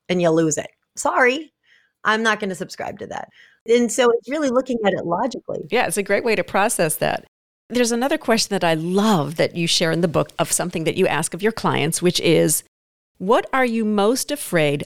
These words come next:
Speaker 2: others might find out, decide, or think about you?" How do we get to the authentic answer of that question? <laughs>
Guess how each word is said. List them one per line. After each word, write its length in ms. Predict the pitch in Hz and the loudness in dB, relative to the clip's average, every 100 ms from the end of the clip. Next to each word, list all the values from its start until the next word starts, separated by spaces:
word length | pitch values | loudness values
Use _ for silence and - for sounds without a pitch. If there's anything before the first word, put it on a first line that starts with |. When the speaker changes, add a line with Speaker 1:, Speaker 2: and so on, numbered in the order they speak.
| - - | -10 0
Speaker 2:
others 760 | 247 330 294 147 143 156 - - | 2 2 0 -2 -2 -2 -4 -6
might 360 | 165 147 202 - | -6 -2 -2 -2
find 420 | - 214 262 269 | 0 2 2 2
out, 300 | 143 147 - - | 0 -2 -4 -10
decide, 560 | 170 247 - 175 143 156 - - | 0 2 2 -2 -4 -4 -2 0
or 100 | 208 | 0
think 420 | - 175 156 - - _ | 0 0 0 -6 -20 _
about 500 | 170 151 160 143 - - _ | -2 0 0 -2 -4 -14 _
you?" 640 | 151 147 143 156 139 - - _ _ _ _ - | -8 -4 0 0 0 -6 -16 _ _ _ _ -4
How 140 | 202 | 0
do 100 | 247 | 2
we 100 | 240 | 2
get 160 | 214 208 | 0 0
to 80 | 214 | 2
the 140 | 196 | 2
authentic 420 | 185 208 180 180 | 2 2 0 0
answer 280 | 180 170 170 | 0 -2 -4
of 120 | 151 160 | -4 0
that 260 | 254 339 | 2 2
question? 600 | - 196 165 - 202 190 - - | 2 2 2 0 -2 0 -2 0
<laughs> 220 | 330 - | 0 2